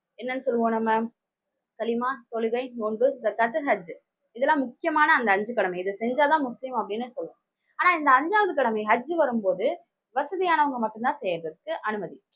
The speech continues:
கடன் வாங்கி நம்ம செய்யக்கூடாது. அந்த மாதிரி வசதி இல்லாதவங்களுக்கு அது வந்து, ஆஹ், கட்டாய கடமை இல்லை. அப்படி இருக்கும்போது இந்த ஹஜ் போகும்போது வசதியானவங்க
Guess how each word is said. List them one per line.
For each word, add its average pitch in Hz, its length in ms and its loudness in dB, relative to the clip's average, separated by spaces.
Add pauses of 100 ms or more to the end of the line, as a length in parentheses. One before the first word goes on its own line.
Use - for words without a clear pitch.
(140)
கடன் 262 240 2
வாங்கி 247 300 0
நம்ம 226 200 -4
செய்யக்கூடாது. 175 580 -4 (380)
அந்த 254 160 -4
மாதிரி 202 240 0 (120)
வசதி 285 380 -4
இல்லாதவங்களுக்கு 262 580 2
அது 247 220 4
வந்து, 202 300 -2 (420)
ஆஹ், 185 300 2
கட்டாய 294 460 8
கடமை 196 320 -2
இல்லை. 156 180 -10 (440)
அப்படி 427 240 2
இருக்கும்போது 226 520 0 (240)
இந்த 247 200 0
ஹஜ் 311 380 2 (200)
போகும்போது 233 560 0
வசதியானவங்க 240 640 2